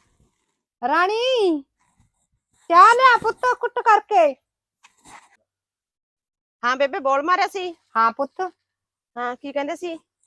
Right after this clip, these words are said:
Speaker 1: ਮੈਂ ਤਾਂ ਇਹ ਕਹਿੰਦੀ ਸੀ ਪੁੱਤ, ਚਾਹ ਕਰ ਲੈਂਦੇ ਆ ਘੁੱਟ, ਆਪਾਂ ਦੋਨੇ ਪੀ ਲਾਂਗੇ ਮਾਮਾ ਧੀਆਂ।
Speaker 2: ਹਾਂ, ਬਣਾ ਲੈਂਦੀ ਆ, ਬਸ ਭਾਂਡੇ ਹੀ ਮਾਂਜ ਕੇ ਹਟੀ ਸੀ ਮੈਂ।
Speaker 1: ਅੱਛਾ, ਨਹੀਂ ਤੂੰ ਥੱਕੀ ਹੋਵੇਂਗੀ,
Speaker 2: ਨਾ, ਨਾ,
Speaker 1: ਬਣਾ
Speaker 2: ਬਣਾ
Speaker 1: ਲਾ
Speaker 2: ਲੈਂਦੀ
Speaker 1: ਥੋੜੀ
Speaker 2: ਆ।
Speaker 1: ਜਿਹੀ ਚਾਹ।
Speaker 2: ਬਣਾ ਲੈਂਦੀ ਆ, ਪਹਿਲਾਂ ਨਹਾਉਣ ਲੱਗ ਗਈ, ਫਿਰ ਦੋ ਕੁ ਭਾਂਡੇ ਪਏ ਸੀ ਉਹ ਚੱਕ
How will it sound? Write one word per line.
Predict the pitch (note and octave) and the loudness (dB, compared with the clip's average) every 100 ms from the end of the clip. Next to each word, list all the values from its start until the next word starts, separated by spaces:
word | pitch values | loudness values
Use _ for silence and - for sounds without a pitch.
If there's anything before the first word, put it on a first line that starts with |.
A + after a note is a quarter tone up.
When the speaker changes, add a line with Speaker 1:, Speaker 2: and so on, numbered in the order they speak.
| _ _ | _ _
Speaker 1:
ਮੈਂ | A3 A#3 | -10 -8
ਤਾਂ | C4+ | -6
ਇਹ | B3 | -6
ਕਹਿੰਦੀ | A#3+ G#3 A#3+ | -8 -8 -10
ਸੀ | C#4+ | -12
ਪੁੱਤ, | D4 C#4+ | -12 -12
ਚਾਹ | D4+ F4 E4 | -4 0 0
ਕਰ | - F4+ | 0 -2
ਲੈਂਦੇ | E4 D4 | -4 -6
ਆ | C#4+ | -6
ਘੁੱਟ, | - - | -8 -8
ਆਪਾਂ | E4 C#4 | -8 -6
ਦੋਨੇ | C4 C4 B3+ | -4 -4 -4
ਪੀ | B3+ | -6
ਲਾਂਗੇ | B3 B3 B3 | -6 -6 -8
ਮਾਮਾ | A#3+ A#3 | -8 -10
ਧੀਆਂ। | - E4 E4+ F#4 G3+ _ _ _ - | -8 -8 -6 -8 -12 _ _ _ 0
Speaker 2:
ਹਾਂ, | E4 | 2
ਬਣਾ | F4 D#4+ | 4 2
ਲੈਂਦੀ | D#4 D4+ D4+ | 2 0 -2
ਆ, | E4 | -6
ਬਸ | C#4+ - | -10 -8
ਭਾਂਡੇ | D4+ E4+ | -8 -6
ਹੀ | D4+ | -8
ਮਾਂਜ | C4+ B3 | -8 -12
ਕੇ | A3 - | -14 -18
ਹਟੀ | G#3 | -18
ਸੀ | - | -20
ਮੈਂ। | F3+ G3 | -16 -16
Speaker 1:
ਅੱਛਾ, | F#3 A3 | -14 -10
ਨਹੀਂ | A3 | -8
ਤੂੰ | G#3+ G#3 | -10 -12
ਥੱਕੀ | G#3+ - G#3 | -16 -16 -14
ਹੋਵੇਂਗੀ, | F#3+ G3 G3 F3+ | -12 -10 -10 -14
Speaker 2:
ਨਾ, | F#3 - | -16 -10
ਨਾ, | F#3+ | -4
Speaker 1:
ਬਣਾ | G#3+ | 0
Speaker 2:
ਬਣਾ | A#3 | 2
Speaker 1:
ਲਾ | A3 G3 | 2 2
Speaker 2:
ਲੈਂਦੀ | E3+ | 0
Speaker 1:
ਥੋੜੀ | G3 | -6
Speaker 2:
ਆ। | B3 | -6
Speaker 1:
ਜਿਹੀ | C4+ | -6
ਚਾਹ। | - G#3 - E3+ | -6 -6 -6 -10
Speaker 2:
ਬਣਾ | F3 F3 | -6 -6
ਲੈਂਦੀ | D#3 C#3+ C#3+ | -6 -12 -16
ਆ, | |
ਪਹਿਲਾਂ | C#3+ F3+ G#3+ | -12 -8 -6
ਨਹਾਉਣ | A#3 B3+ A3+ | -4 -6 -6
ਲੱਗ | G#3+ | -8
ਗਈ, | F#3 | -8
ਫਿਰ | A3 | -18
ਦੋ | F3+ G3 | -12 -12
ਕੁ | - | -10
ਭਾਂਡੇ | A3+ A#3+ A#3 | -10 -10 -10
ਪਏ | F#3+ | -12
ਸੀ | F#3 D#3 | -12 -18
ਉਹ | D3 | -16
ਚੱਕ | F3+ | -18